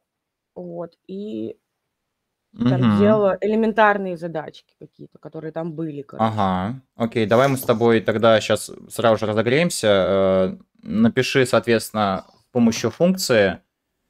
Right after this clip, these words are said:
Speaker 2: нужно будет динамически наполнять словарь.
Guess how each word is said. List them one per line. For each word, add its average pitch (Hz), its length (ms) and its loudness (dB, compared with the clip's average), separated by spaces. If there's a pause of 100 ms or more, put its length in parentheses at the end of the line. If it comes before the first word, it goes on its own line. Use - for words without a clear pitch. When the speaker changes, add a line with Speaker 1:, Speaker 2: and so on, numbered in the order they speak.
(420)
Speaker 2:
нужно 131 360 4
будет 123 180 4
динамически 123 460 2
наполнять 113 360 2
словарь. 107 500 2